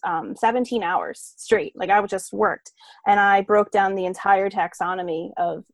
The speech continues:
sharks and rays and skates, um, and their closest relatives, and breaking them down into their orders and families, making sure that I'm not just focusing on one family or one order. Like, I'm, I'm, everybody's represented.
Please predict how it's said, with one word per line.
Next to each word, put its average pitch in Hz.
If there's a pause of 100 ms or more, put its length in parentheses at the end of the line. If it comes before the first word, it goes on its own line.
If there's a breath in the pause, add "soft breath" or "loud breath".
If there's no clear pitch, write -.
sharks -
and 175
rays 185
and 175
skates, - (400)
um, 170 (260)
and 196
their 190
closest 196
relatives, 196
and 151 (160)
breaking 220
them 208
down 196
into 190
their 180
orders 202
and 180
families, 185 (280 soft breath)
making 220
sure 190
that 180 (680)
I'm 208
not 202
just -
focusing 208
on 196
one 190
family 185
or 180
one 208
order. 190
Like, -
I'm, 160
I'm, 185 (400)
everybody's 220
represented. 202